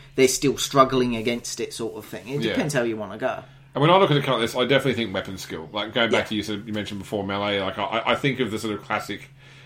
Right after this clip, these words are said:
Speaker 2: pirate with a cutlass and that sort of stuff, and
Speaker 1: Yeah.
Speaker 2: I, I think weapon skill would be my preference between that and ballistic skill anyway, so.
Speaker 1: Also, especially since the fact that the vast majority of the Slaanesh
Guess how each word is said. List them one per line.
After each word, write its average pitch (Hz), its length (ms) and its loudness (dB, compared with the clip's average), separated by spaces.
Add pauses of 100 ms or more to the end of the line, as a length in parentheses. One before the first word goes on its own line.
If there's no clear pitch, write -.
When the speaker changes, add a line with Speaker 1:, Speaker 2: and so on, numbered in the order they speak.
(140)
Speaker 2:
pirate 113 360 2
with 107 100 -2
a 107 60 -4
cutlass 104 460 -2
and 107 80 -4
that 98 80 -8
sort 101 100 -8
of 98 80 -8
stuff, 98 300 -2
and 95 220 -8 (200)
Speaker 1:
Yeah. 101 120 -6 (120)
Speaker 2:
I, 107 160 -4
I 107 60 -2
think 117 120 -2
weapon 107 260 -4
skill 98 260 -4
would 95 80 -4
be 101 100 -6
my 98 220 -2
preference 92 420 -8
between 95 520 -10
that 92 180 -6
and 90 80 -16
ballistic 92 340 -12
skill 80 220 -14
anyway, 78 400 -12
so. - 180 2
Speaker 1:
Also, 165 340 6
especially 139 460 2
since 120 220 -6
the 120 80 -10
fact - 260 -2
that 127 180 -4
the 123 60 0
vast 139 480 0
majority 123 580 0
of 117 200 -4
the 120 140 -2
Slaanesh 123 760 -4